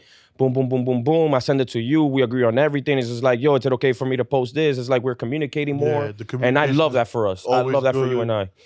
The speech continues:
Speaker 2: Uh, s-, you, you balling your ass off with these, uh, with these Photoshops.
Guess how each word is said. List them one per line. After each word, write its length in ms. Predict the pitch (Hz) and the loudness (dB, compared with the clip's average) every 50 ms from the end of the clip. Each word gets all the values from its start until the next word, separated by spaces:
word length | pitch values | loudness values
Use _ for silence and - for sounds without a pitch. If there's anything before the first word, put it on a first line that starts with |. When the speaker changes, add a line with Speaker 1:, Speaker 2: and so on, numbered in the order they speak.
| _ _ _ | _ _ _
Speaker 2:
Uh, 760 | - 110 117 120 117 117 117 113 110 110 110 107 104 104 101 101 _ _ _ _ _ _ _ _ | -2 0 2 4 4 4 4 2 2 2 2 0 0 -2 -4 -8 _ _ _ _ _ _ _ _
s-, 160 | _ - - - | _ -18 -18 -14
you, 380 | - 147 131 127 160 170 160 143 | -10 -10 -6 -4 -2 -2 -2 -4
you 200 | 131 127 143 180 190 170 147 131 123 117 | -4 -4 -6 -6 -6 -6 -8 -10 -12 -2
balling 320 | 120 139 151 143 131 127 | 2 2 2 2 0 -2
your 100 | 123 117 | 0 2
ass 260 | 117 127 127 120 - - | 4 4 4 2 0 -4
off 180 | 120 110 101 | -6 -6 -6
with 120 | 110 113 107 | -8 -10 -10
these, 260 | 117 113 110 104 101 | -8 -10 -8 -6 -6
uh, 440 | 110 104 101 101 101 98 95 95 98 - _ _ _ _ _ _ _ _ | -6 -4 -4 -4 -6 -6 -8 -8 -12 -14 _ _ _ _ _ _ _ _
with 120 | - 107 107 | -16 -12 -12
these 160 | 110 104 - | -12 -12 -6
Photoshops. 880 | - 127 123 117 107 - - 117 107 101 - - - - - - - | -4 -2 -2 -2 -4 -4 -2 -2 -2 -2 -4 -8 -10 -12 -12 -14 -16